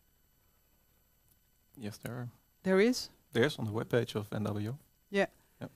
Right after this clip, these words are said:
Speaker 2: There is a, um, on the, on the website of N W O, you can find more information about the success rates of the different panels of the last years.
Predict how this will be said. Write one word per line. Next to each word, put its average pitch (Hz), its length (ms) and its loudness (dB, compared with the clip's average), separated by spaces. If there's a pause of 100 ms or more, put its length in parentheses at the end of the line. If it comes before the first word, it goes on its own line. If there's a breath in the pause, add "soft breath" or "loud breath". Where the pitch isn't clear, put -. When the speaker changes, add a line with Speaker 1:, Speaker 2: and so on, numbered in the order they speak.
Speaker 2:
There 208 140 4
is 269 220 6
a, 208 440 8
um, 175 720 2 (100)
on 233 160 8
the, 202 400 6
on 202 140 2
the 196 80 4
website 220 500 4
of 202 100 -6
N 214 140 2
W 196 320 4
O, 226 380 4 (540)
you 220 120 -4
can 214 180 4
find 233 460 6
more 247 160 4
information 202 720 6
about 170 560 2
the 165 400 2
success - 560 0
rates 190 320 2
of 214 160 2
the 208 80 4
different 190 420 4
panels 170 420 4
of 170 140 -6
the - 80 -2
last 180 400 4
years. 185 400 0